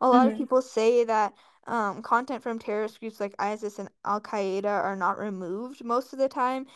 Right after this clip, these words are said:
Speaker 1: and people from different terrorist groups across the world are able to, like, contact each other and better plan out attacks because of social media.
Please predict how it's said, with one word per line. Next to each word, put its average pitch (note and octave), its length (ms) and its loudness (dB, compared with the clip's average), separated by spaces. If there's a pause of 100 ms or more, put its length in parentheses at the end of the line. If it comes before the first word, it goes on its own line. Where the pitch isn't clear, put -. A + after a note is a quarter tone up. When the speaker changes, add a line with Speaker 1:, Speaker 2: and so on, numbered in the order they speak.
(200)
Speaker 1:
and A3+ 480 0 (140)
people A#3+ 600 2 (120)
from A3+ 480 0 (140)
different A3+ 320 0
terrorist A3 640 -4
groups A3+ 340 -6
across G#3+ 360 0
the G#3+ 120 -4
world G3 280 4
are G#3+ 40 -2
able G#3+ 260 0
to, A3+ 80 -10
like, F3+ 140 -2
contact B3 420 -2
each A#3+ 180 -10
other A#3 260 0 (240)
and A#3 180 -2
better G#3+ 240 4
plan G3+ 420 -4
out G#3 240 -2
attacks - 560 -2
because F#3+ 420 -6
of A3 100 -6
social B3 340 -4
media. B3 540 -2